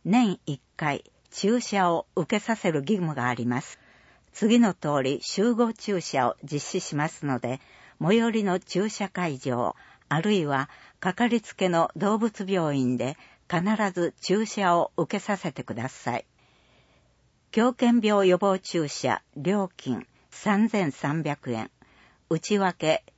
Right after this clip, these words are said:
注射費用、二千七百五十円。済み票交付手数料、五百五十円。令和四年度、狂犬病予防集合注射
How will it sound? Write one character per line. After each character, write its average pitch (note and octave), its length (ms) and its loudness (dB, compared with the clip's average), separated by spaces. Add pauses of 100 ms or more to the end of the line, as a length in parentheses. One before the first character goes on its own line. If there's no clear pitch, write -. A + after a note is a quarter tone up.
注 G#3+ 280 0
射 G#3 160 -4
費 F3+ 260 -4
用、 B2 320 -2 (420)
二 D#3+ 140 0
千 A#3 320 2
七 D3+ 240 0
百 F3 300 -4
五 C3+ 160 0
十 C3 340 -4
円。 G#2+ 180 -6 (440)
済 - 200 0
み A3+ 180 4
票 G3+ 440 2
交 F#3+ 240 6
付 - 140 -6
手 D#3+ 180 0
数 D#3+ 360 -2
料、 A2+ 340 0 (240)
五 D#3 120 -2
百 F#3+ 360 -4
五 E3 160 0
十 C#3+ 340 -4
円。 G#2+ 160 -8 (1600)
令 A#3 240 4
和 C3+ 320 0
四 D#3 140 0
年 F3+ 320 0
度、 C3 260 2 (200)
狂 A3+ 200 2
犬 G#3 340 -2
病 E3+ 420 2
予 E3 140 2
防 A#3 220 2
集 A3+ 240 0
合 G#3 220 2
注 F3+ 320 -4
射 - 340 -2